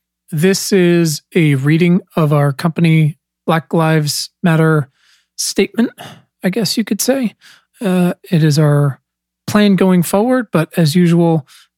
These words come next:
uh, we sought to include some context for w-, why we're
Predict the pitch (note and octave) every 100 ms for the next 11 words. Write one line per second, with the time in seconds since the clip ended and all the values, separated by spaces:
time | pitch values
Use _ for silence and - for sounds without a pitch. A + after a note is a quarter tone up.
0 | - C#3+ C3+ C3+ C#3+ C#3 C#3 B2+ - -
1 | G#3 - F#3+ E3 D3+ E3+ D3+ - C3+ -
2 | D#3+ D3 C#3 - - D3 C3+ - _ _
3 | _ _ _ _ _ _ _ _ _ E3+
4 | F3+ D4+ E3 E3 F3+ F3 E3 D3+